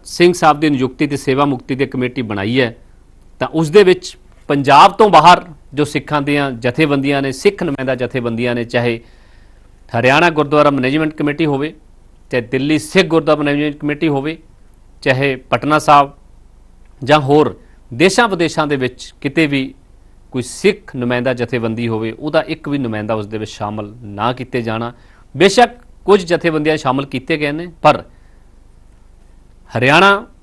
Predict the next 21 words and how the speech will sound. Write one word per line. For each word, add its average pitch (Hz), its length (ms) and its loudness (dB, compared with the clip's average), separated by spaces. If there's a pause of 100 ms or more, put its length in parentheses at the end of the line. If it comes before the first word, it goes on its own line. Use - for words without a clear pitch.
(180)
ਦਿੱਲੀ 165 540 0 (220)
ਤੇ 156 60 -2
ਪਟਨਾ 196 380 0
ਸਾਹਿਬ 160 340 2
ਦੀਆਂ 143 200 -2
ਕਮੇਟੀਆਂ 139 460 -2
ਦੇ 135 120 -2
ਜੇ 123 240 -4
ਨੁਮਾਇੰਦੇ 110 460 -6
ਜਮ 107 220 -8
ਸ਼ਾਮਲ 107 380 -6
ਨਹੀਂ 147 160 0
ਕੀਤੇ 139 300 -4
ਗਏ 120 180 -4 (260)
ਤਾਂ 214 100 4
ਉਸ 214 120 -4
'ਤੇ 240 160 2
ਸਵਾਲ 143 540 2
ਸੁਭਾਵਿਕ 131 580 0
ਹੈ 139 160 -4
ਉੱਠੇਗਾ। 117 420 -8